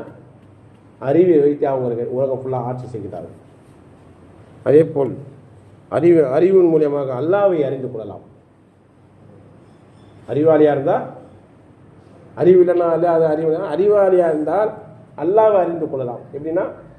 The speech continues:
அல்லாஹ்வுடைய, அஹ், குர்ஆனை, அல்லாஹ், அல்லாஹ் இறக்கின கலாமை படித்து, இறைவேதத்தை படித்து, அல்லாஹ்வுடைய அத்தாட்சிகளை பார்த்து சிந்தித்து என்ன செய்யலாம்? அல்லாஹ்வை காணலாம். அதே போல்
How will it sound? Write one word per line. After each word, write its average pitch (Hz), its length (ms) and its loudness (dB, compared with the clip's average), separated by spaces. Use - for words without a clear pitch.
அல்லாஹ்வுடைய, 160 420 2
அஹ், 139 340 -4
குர்ஆனை, 151 600 -2
அல்லாஹ், 147 380 -2
அல்லாஹ் 165 240 4
இறக்கின 147 300 -2
கலாமை 156 380 2
படித்து, 139 400 -4
இறைவேதத்தை 185 720 4
படித்து, 151 400 -4
அல்லாஹ்வுடைய 202 500 2
அத்தாட்சிகளை 226 680 -2
பார்த்து 202 400 -4
சிந்தித்து 233 420 -8
என்ன 185 140 2
செய்யலாம்? 131 340 -6
அல்லாஹ்வை 131 360 -4
காணலாம். 120 440 -14
அதே 156 240 4
போல் 131 260 -4